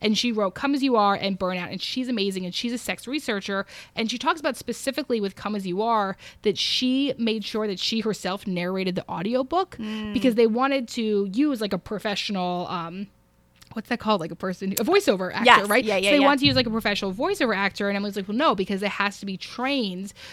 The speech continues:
Speaker 1: to talk about it in this soothing, calm way."
Speaker 2: 'Cause it can be very shaming.
Speaker 1: Yes.
Speaker 2: Right? Like, if you're bringing up something, maybe a kink, right? That,
Speaker 1: Mm-hmm.
Speaker 2: a-, and that
Speaker 1: We're talking about a rape fantasy, right? That's a
Speaker 2: Right.
Speaker 1: really,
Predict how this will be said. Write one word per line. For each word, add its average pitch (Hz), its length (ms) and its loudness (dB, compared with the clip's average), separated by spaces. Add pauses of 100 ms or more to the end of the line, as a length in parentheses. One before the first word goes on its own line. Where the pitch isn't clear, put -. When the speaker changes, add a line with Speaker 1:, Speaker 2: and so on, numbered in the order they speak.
(180)
Speaker 1:
to 233 300 -2
talk 220 520 0
about 185 320 -2
it 190 160 -6 (140)
in 220 360 4
this 185 360 -8 (360)
soothing, 202 640 -2
calm 180 500 -8
way." 214 520 0
Speaker 2:
'Cause 269 160 -2
it 285 100 0
can 294 120 2
be 277 100 2
very 214 640 -2
shaming. - 600 -6
Speaker 1:
Yes. - 380 -8
Speaker 2:
Right? 214 420 -2
Like, 196 140 -6
if 190 100 -12
you're 254 220 0
bringing 247 320 -4
up 202 180 -2
something, 196 800 -6 (460)
maybe 202 260 -8
a 220 60 -2
kink, - 640 -6
right? 196 420 -4
That, 185 440 4
Speaker 1:
Mm-hmm. - 120 -6
Speaker 2:
a-, 202 140 -2 (100)
and 196 120 -2
that 185 180 2
Speaker 1:
We're 208 60 -4
talking 220 240 -2
about 226 260 4
a 220 60 -6
rape 202 260 0
fantasy, 170 440 -6
right? 196 180 0
That's 240 160 -2
a - 20 2
Speaker 2:
Right. 240 240 4
Speaker 1:
really, 240 600 4